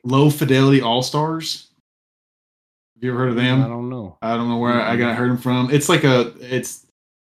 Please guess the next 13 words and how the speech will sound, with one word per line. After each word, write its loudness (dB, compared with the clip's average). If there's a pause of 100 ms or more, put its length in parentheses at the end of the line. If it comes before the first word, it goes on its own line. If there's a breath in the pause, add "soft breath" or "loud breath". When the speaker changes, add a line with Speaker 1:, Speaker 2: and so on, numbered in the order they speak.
(140)
Speaker 1:
it's -4
weird. -2 (160)
Lush, 0 (360)
C -6
D 0
from -2
Lush. -2 (180 loud breath)
Neon 6
Indian 0 (360)
was -8
kind -4
of -10
neat. -14